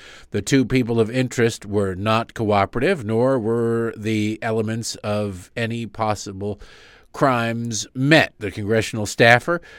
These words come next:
who has since resigned from his job, exercised his Fifth Amendment right to remain silent and refused to talk to us." No crime. Why?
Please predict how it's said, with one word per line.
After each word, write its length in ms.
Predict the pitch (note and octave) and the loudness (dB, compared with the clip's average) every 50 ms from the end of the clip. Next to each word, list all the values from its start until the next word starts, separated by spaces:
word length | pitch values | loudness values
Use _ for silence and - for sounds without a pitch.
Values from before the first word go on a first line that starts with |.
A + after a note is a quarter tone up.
| - - _ | -20 -20 _
who 460 | _ - A#2+ B2 B2 A#2+ A#2+ A#2+ A#2 G#2+ | _ 2 4 4 6 6 4 4 4 4
has 440 | F2+ B2+ A#2 A2+ A2+ G#2 G2+ - - | 6 6 6 6 4 2 -2 -8 -8
since 340 | - - C#3+ C3 B2+ - - | -4 -2 0 0 0 0 -2
resigned 520 | A2+ A2+ F#2+ A2+ B2+ C3 C3 C#3 C#3 B2+ | -2 -2 0 0 2 2 2 2 0 -2
from 160 | A2 A#2+ G2+ G2 | -2 -2 -2 -2
his 180 | G2+ F#2+ E2+ | -4 -6 -6
job, 400 | - G2 F#2 F#2 F#2+ G#2 A2+ A#2+ | -6 -6 -6 -4 -2 -4 -2 -2
exercised 640 | C3 C3+ B2+ - - C3+ A#2+ - C#3+ B2+ B2+ B2+ A2+ | -2 -4 -4 -4 -6 -8 -2 2 2 4 4 2 0
his 160 | B2 A2+ - | -4 -6 -2
Fifth 240 | - C#3 C3+ C3+ - | 0 -2 0 -2 -4
Amendment 400 | B2 A#2 A#2+ A#2+ B2 B2+ A#2+ G#2 | -4 -4 -4 -2 -2 -4 -4 -2
right 200 | G#2 G#2+ B2 A#2+ | -2 -4 -4 -4
to 100 | - A2+ | -4 -6
remain 320 | G#2 G2 G#2 A#2+ C3 C#3 C3 | -6 -4 -4 -4 -4 -4 -4
silent 340 | - - A2+ A2+ B2+ B2+ F#2+ | -2 -2 -2 -2 -2 -4 -8
and 20 | |
refused 380 | B2+ - - C#3 C#3 C3 - - | -8 -6 -6 -6 -6 -6 -6 -2
to 60 | E3 | -2
talk 180 | E3+ F3+ D#3+ - | -2 -2 -2 -6
to 100 | A#2 - | -12 -14
us." 180 | - - - - | -14 -16 -18 -14
No 160 | G#2 A2 G2 | -12 -12 -12
crime. 400 | G#2 - - F#3+ C#4 D4 D#3+ C#3+ | -10 -8 -8 -6 -6 -4 -4 -6
Why? 240 | C#3 B2 A#2+ B2+ B2+ | -4 -4 -4 -4 -6